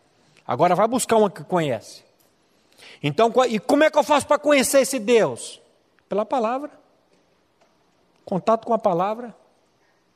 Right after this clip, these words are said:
Mas a gente tem tanta coisa pra fazer, né? Não dá tempo pra palavra. E aí no quatro quatro, Paulo diz assim,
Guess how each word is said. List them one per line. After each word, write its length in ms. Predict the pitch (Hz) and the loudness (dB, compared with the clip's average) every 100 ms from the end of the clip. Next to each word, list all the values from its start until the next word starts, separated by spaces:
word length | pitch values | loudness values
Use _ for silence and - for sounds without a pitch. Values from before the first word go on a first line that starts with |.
| _ _ _ _ _ _ _ _ _ _ _ _ _ _ _ _ _ _ _ - _ _ _ _ - | _ _ _ _ _ _ _ _ _ _ _ _ _ _ _ _ _ _ _ -20 _ _ _ _ -4
Mas 160 | 147 | 0
a 80 | 170 | 0
gente 160 | 190 180 | 0 -2
tem 140 | 190 | -4
tanta 260 | 180 214 208 | -4 -4 -2
coisa 240 | 202 185 | -2 -4
pra 140 | 175 | -6
fazer, 400 | 160 165 139 190 | -4 -2 -2 -4
né? 100 | 196 | -4
Não 140 | 190 180 | -4 -2
dá 120 | 185 | -4
tempo 280 | 180 185 170 | -2 -4 -4
pra 80 | 185 | -2
palavra. 500 | 160 131 139 147 143 _ _ _ - - | -2 0 -4 -8 -18 _ _ _ -20 -2
E 140 | 151 | 2
aí 220 | 170 233 | 4 4
no 120 | 254 | 0
quatro 320 | 214 226 226 - | 2 2 0 0
quatro, 360 | 220 247 240 - - _ - | 2 2 0 -10 -20 _ 0
Paulo 240 | 214 220 220 | 2 4 2
diz 160 | 190 | 2
assim, 420 | 208 - 170 107 | 2 2 0 -2